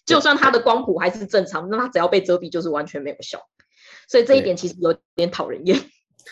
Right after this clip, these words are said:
Speaker 1: 对，所以实际上你说它真的好用吗？它没那么好用。就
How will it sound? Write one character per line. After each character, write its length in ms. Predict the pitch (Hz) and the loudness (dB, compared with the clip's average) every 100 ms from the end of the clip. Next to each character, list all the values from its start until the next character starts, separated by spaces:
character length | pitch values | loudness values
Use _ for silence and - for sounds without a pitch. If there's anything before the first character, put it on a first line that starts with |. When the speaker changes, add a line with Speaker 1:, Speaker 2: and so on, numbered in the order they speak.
| - _ | -20 _
Speaker 1:
对， 220 | 123 104 | -4 -4
所 120 | 107 262 | -2 -2
以 200 | 262 156 | 0 -2
实 220 | - 175 | -6 -6
际 180 | 185 233 | -4 -2
上 240 | 196 196 | 0 0
你 80 | 131 | 0
说 200 | 123 180 | -2 -2
它 180 | 185 196 | -2 -2
真 240 | 196 208 | 0 -2
的 160 | 214 180 | 0 -2
好 180 | 151 113 | -2 -2
用 240 | 180 160 | -2 0
吗？ 540 | 143 135 135 135 139 139 | 0 0 0 0 -2 -4
它 80 | |
没 120 | 160 117 | -4 -4
那 60 | |
么 60 | 123 | -6
好 140 | 101 | -8
用。 180 | 104 107 - - - | -8 -10 -14 -20 -4
就 280 | - 165 | 2 2